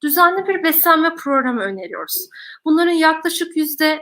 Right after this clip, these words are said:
otuz, otuz üç kadarı karbonhidratlardan oluşuyor. Yüzde yirmi kadarı proteinlerden, yüzde kırk kadarını da yağlardan oluşacak şekilde ana ve ara öğünlere bölüyoruz.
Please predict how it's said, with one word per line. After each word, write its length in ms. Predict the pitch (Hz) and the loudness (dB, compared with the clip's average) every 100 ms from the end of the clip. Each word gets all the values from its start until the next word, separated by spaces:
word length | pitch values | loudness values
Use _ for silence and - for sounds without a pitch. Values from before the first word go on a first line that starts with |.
| - | -8
otuz, 400 | 269 262 302 294 - | -12 -6 -4 -6 -10
otuz 280 | 254 254 | -12 -6
üç 220 | 311 339 - | -4 -4 -2
kadarı 400 | 339 254 214 202 | -2 0 -4 -6
karbonhidratlardan 1160 | - 254 240 240 233 233 254 247 240 240 294 311 | 2 2 4 -4 -4 -4 -4 2 4 4 0 -2
oluşuyor. 600 | 220 - - 196 285 - | -8 -8 -10 -8 -12 -8
Yüzde 300 | 285 277 262 | -2 -2 -2
yirmi 420 | 269 240 247 254 302 | -6 -4 -2 -2 -4
kadarı 540 | 285 202 185 226 - - - - _ | -6 -6 -4 -4 -6 -12 -20 -20 _
proteinlerden, 960 | 320 294 285 254 220 208 202 285 359 | 0 0 0 -4 -4 -2 0 0 2
yüzde 240 | 311 302 330 339 | 0 0 -4 -8
kırk 160 | 339 - | -12 -8
kadarını 380 | 277 220 220 | -6 -4 -4
da 60 | 330 453 | -4 2
yağlardan 540 | 311 277 262 254 254 | 4 6 6 4 2
oluşacak 460 | 233 196 196 208 196 | -4 -4 -6 -6 -4
şekilde 460 | - 302 302 208 392 - _ - - - | -4 -6 -10 -8 -8 -10 _ -20 -14 0
ana 340 | 269 285 427 | 4 4 4
ve 140 | 381 - | 0 2
ara 240 | 311 320 | 2 2
öğünlere 520 | 294 240 220 233 359 | 0 -2 -4 -4 -2
bölüyoruz. 560 | 302 254 202 190 - - | -2 -4 -4 -8 -12 -16